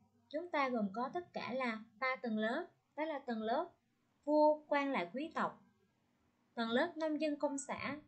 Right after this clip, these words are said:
và tầng lớp nô tỳ. Tuy nhiên, đến thời kỳ Bắc thuộc thì tầng lớp lại được tăng lên và các bạn sẽ thấy rằng thay vua và lạc hầu, lạc tướng, các quan lại dưới thời kỳ Văn Lang và Âu Lạc,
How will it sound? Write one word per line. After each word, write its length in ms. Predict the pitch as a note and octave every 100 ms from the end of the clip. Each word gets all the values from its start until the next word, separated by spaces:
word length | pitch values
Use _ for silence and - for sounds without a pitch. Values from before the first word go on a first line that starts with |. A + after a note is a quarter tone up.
| _
và 100 | A3
tầng 180 | G#3+ G#3
lớp 160 | A#3+ D4+
nô 200 | C4+ C4+ B3+
tỳ. 260 | A3 G3 F#3+ - - - _ _ _ _ _
Tuy 140 | D#4+ D#4
nhiên, 400 | D4+ D#4 C#4+ - - _
đến 180 | C#4+ - -
thời 120 | C4+
kỳ 180 | B3+ G#3+
Bắc 160 | F4 -
thuộc 300 | C4+ A3+ - - - _ _
thì 400 | C#4 C4+ B3 A#3+ A#3+
tầng 180 | B3+ A#3+
lớp 260 | B3 E4 F#4+ -
lại 180 | A3+ G#3
được 200 | G#3+ G#3 -
tăng 200 | D#4 D#4
lên 380 | D#4 D#4 C#4+ - _ _ _ _ -
và 140 | A3
các 180 | A3 E4
bạn 180 | A3+ G#3
sẽ 180 | G#3 G#3+
thấy 160 | D#4
rằng 300 | D#4+ C#4 G#3+ G3 - - _ _
thay 240 | D#4+ D#4 D4+
vua 400 | D4+ D#4 D#4 D4+
và 120 | - G3+
lạc 200 | F3+ -
hầu, 200 | A#3 G3+
lạc 160 | F#3+ F#3 -
tướng, 260 | A3+ C#4 - _ _ _
các 140 | F4+ -
quan 220 | D#4 C#4
lại 240 | C4+ G3+ G3
dưới 120 | D4 -
thời 120 | G#3+ A3
kỳ 180 | F#3+ G#3
Văn 180 | C#4 D4+
Lang 260 | D4+ C#4+
và 100 | A3+
Âu 160 | - G#3+
Lạc, 280 | A#3+ G3